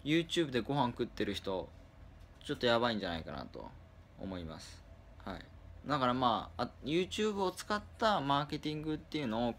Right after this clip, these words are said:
広告に頼らず、えー、やっていく必要があると思います、やっぱ。うん。その、ね、YouTubeがお箱になってもダメになっても、やっぱビジネスできる仕組みっていうのを作っておくべきなんじゃないかなと思います。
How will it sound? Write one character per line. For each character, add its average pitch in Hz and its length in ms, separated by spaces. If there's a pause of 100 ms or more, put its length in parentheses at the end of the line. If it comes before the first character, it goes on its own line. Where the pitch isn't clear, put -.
広 185 200
告 190 220
に 180 120
頼 180 260
ら 190 140
ず、 110 300 (720)
え 123 400
ー、 120 40
や 120 120
っ 113 40
て - 180
い - 20
く 135 100
必 135 220
要 139 120
が 131 180
あ 135 60
る 131 80
と 143 200
思 117 220
い 110 40
ま 107 160
す、 - 120
や 92 80
っ - 100
ぱ。 - 180 (260)
う 107 40
ん。 104 320 (480)
そ 139 140
の、 127 600
ね、 175 120
YouTube 156 540
が 113 140
お 110 60
箱 123 320
に 131 100
な 139 100
っ 139 40
て - 200
も 107 140
ダ 107 140
メ 127 120
に 120 80
な 110 100
っ - 20
て - 160
も、 156 360 (300)
や 214 80
っ 180 40
ぱ 135 240
ビ 135 240
ジ 139 80
ネ 123 100
ス 98 120
で 107 100
き 117 80
る 107 100
仕 - 160
組 113 160
み 113 60
っ 104 40
て - 140
い 117 40
う 110 40
の 104 100
を 104 80
作 - 200
っ 117 40
て - 160
お 110 100
く 120 140
べ 139 140
き 147 100
な 139 160
ん 135 80
じ 135 60
ゃ 135 60
な 143 140
い 147 60
か 151 140
な 151 160
と 127 100
思 101 160
い 95 60
ま 90 160
す。 - 200